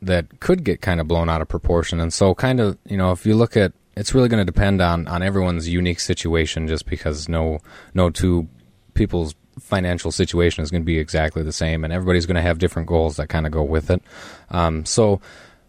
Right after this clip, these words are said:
with, uh, with housing costs specifically, there's, there's, you know, some things to be considered where, um, you know, if, if you're able to have a roommate come in with you where, um, to kinda help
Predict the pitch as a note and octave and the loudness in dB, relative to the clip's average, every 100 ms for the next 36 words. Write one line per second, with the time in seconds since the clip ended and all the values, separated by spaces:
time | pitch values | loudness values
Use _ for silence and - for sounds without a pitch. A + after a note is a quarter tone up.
0 | _ - A#2+ A#2 - G#2+ F#2 E2+ F#2 G#2 | _ 0 2 2 2 4 6 4 2 2
1 | C3 D3+ C3 F#2 F2 D#2+ D#2 - - - | 2 2 2 0 2 0 0 -2 -2 0
2 | A#2+ A2 F#2+ F2 F2 E2 F#2+ F#2 F2 - | 0 0 2 2 2 0 0 0 -2 -6
3 | G2 F2 E2 - _ - - C3 C3 A#2+ | -4 -4 -4 -12 _ -6 0 2 2 2
4 | G#2+ F#2 - F2 F2+ E2 - _ G#2 G2+ | 2 0 -4 -2 -2 -2 -6 _ -4 0
5 | G#2 F#2+ E2+ E2+ E2+ E2 D#2+ E2 D#2+ D#2 | 2 2 2 2 2 2 0 -2 -4 -4
6 | D#2 D#2 - _ E2+ D#2 D#2 D#2+ F2+ E2+ | -6 -10 -14 _ -8 -6 -4 -6 -6 -4
7 | F#2 F2 F#2+ F#2 F2+ F#2 F2 F2 G2+ G#2 | -2 0 0 2 2 2 2 2 4 4
8 | G2+ - G2 G2 F#2+ F#2+ - F#2+ F2+ E2+ | 4 2 0 2 2 0 2 2 2 0
9 | E2 E2 E2 D#2+ D#2+ - G2 E2+ D#2+ F2+ | 0 -2 -4 -4 -6 -6 -2 0 2 2
10 | F2 | 2